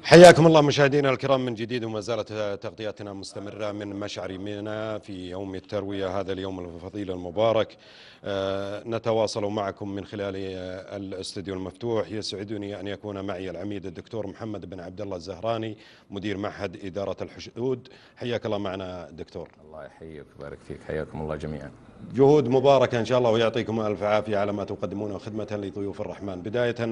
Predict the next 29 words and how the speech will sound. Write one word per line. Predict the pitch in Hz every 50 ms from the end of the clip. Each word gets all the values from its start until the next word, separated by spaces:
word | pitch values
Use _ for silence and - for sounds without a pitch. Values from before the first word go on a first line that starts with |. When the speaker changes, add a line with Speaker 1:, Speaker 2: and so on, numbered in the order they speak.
| 113 110
Speaker 1:
آه، | 107 104 101 98 98 95 92 92 92 - - - - - - - - - -
سيادة | - - 123 113 110 120
العميد، | 110 101 104 113 117 113 95 90 104
لو | 107 101 113 110 107
تكلمنا | 104 - 127 117 120 120 117 113 107
عن، | 95 104 113 113 110 110 107 - - - - - - - - - - - - -
آه، | 101 104 104 104 98 95 98 101 - - 110
الترتيب | 107 - - 113 - - 123 131 120 101
والاستعداد | 110 110 104 - - 110 98 107 117 113 110 98
لتصعيد | 107 104 101 - 113 101 - - 107 104 117 117 104 90 101
إلى | 101 98 92 98 - - 107 101 101
عرفة. | 98 95 85 82 95 92 87 - - 80 73 - - - - - - -
Speaker 2:
آه، | 80 78 78
بسم | 82 - - - 107
الله، | 104 113 113 120 117 113 104 95 95
الحمد | - - - 104 107 98 101
لله، | 98 98 95 95 101 104 98 90
والصلاة | 92 87 - - 98 101 101 95
والسلام | - 92 - - 92 98 98 92
على | 87 90 90 90
رسول | 87 - - 98 90 87
الله. | 87 87 92 104 104 - - - - - - - - - - - - - - -
آه، | - 78 80 82 82 82 73 71
أولا، | - - - 92 95 101 98 98 98 98 95 92
آه، | - 87 80 76 71 69 78 76 73 80
نرحب | 80 82 90 107 110 - - - - 98 90 82
في | 82 85 90 87 87 87 - - 85 85
ضيوف | 90 98 104 87 87
الرحمن | 87 82 80 - - 90 92 92 92 92